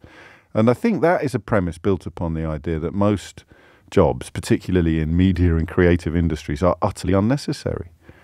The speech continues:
Utterly, utterly unnecessary. So, or, no jobs will be needed. Well, how many jobs are actually needed now? Is your job needed? Is my job needed?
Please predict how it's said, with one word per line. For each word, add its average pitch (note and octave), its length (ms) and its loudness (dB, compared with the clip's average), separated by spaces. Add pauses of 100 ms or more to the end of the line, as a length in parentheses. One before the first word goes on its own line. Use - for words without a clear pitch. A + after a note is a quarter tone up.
(300)
Utterly, C#3+ 460 0
utterly G#2 360 -2
unnecessary. G#2 800 -4
So, B2 240 6 (640)
or, - 340 2
no D#3+ 300 2
jobs C3+ 380 -2
will C#3 200 -2
be B2 200 -6
needed. C3 640 -6 (540)
Well, D3 100 -2
how G3+ 80 0
many A#3+ 160 4
jobs D#3 340 -2
are - 140 -4
actually A2 540 -2
needed E2+ 480 -2
now? F2+ 400 -6 (2250)
Is F#2+ 120 -6
your A2+ 220 2
job - 260 -2
needed? G#3 360 -4 (1900)
Is F2+ 140 -4
my F#2 260 2
job F3+ 280 -2
needed? A3+ 400 -4